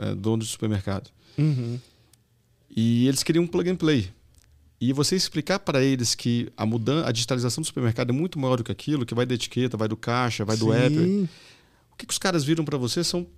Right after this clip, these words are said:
Speaker 1: senhores já, que fizeram, viveram a vida naquilo ali,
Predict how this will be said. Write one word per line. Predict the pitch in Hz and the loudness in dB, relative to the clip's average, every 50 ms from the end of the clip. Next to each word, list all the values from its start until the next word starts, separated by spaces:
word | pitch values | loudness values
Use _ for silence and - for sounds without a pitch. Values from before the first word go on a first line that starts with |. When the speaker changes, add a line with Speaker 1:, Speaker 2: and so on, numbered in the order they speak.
| - - - - | -20 -20 -20 -12
Speaker 1:
senhores | - - - 170 156 143 147 170 175 151 117 | -8 -2 2 4 4 4 4 4 4 4 4
já, | 98 107 117 131 165 175 135 | 4 4 2 2 2 0 -2
que | - - 117 110 | -2 -2 -4 -4
fizeram, | - - - 117 104 117 135 139 | -4 -4 -2 0 2 2 2 2
viveram | 120 120 104 117 147 180 185 | 2 0 2 2 2 4 4
a | 135 | 2
vida | 113 120 139 131 120 | 4 2 0 2 2
naquilo | 117 113 117 120 107 | 0 0 0 0 -2
ali, | 104 98 110 131 156 147 | 0 0 2 2 0 0